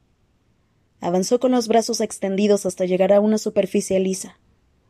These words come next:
pintura cromada y cristal. Era un vehículo. Palpando la superficie encontró la puerta y la abrió.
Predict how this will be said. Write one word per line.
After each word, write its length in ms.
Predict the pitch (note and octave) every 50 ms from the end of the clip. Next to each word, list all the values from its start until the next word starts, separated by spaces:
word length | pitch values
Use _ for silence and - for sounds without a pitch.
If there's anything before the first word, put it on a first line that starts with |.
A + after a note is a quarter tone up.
| _ _ _ _
pintura 420 | - F#3 F#3+ F#3 G#3 G#3 G#3+ A3
cromada 480 | - G#3+ G3+ G3+ G#3 G#3 G#3+ G#3+ G#3+ G#3
y 80 | G3
cristal. 600 | F#3 - F#3 F3 F3+ - - - F3 F3 E3+ - - _ _ _ - - _ _ _ _ _ _ _ _ _ _ _ _ _ _
Era 180 | - G#3+ A3+ B3
un 80 | B3
vehículo. 540 | A#3+ A#3+ A#3+ A#3+ A#3 - - F#3 F3 - _ _ _ _ _ _ _ _ _ _ _ _ _ _ _ _ _ _ _ _
Palpando 400 | - F#3 F#3 - G3 G3 G#3 G#3+
la 120 | A3 A3 G#3+
superficie 600 | - G#3+ - F#3+ F#3 - - A3 A3+ - A3+ G3
encontró 380 | F#3 F#3 E3 F#3+ F3+ - G3 G3
la 160 | G3 G3 -
puerta 240 | G3+ F#3 F#3 - F3
y 40 |
la 120 | F3+ F3 E3+
abrió. 260 | F3 F3+ F3+ F3+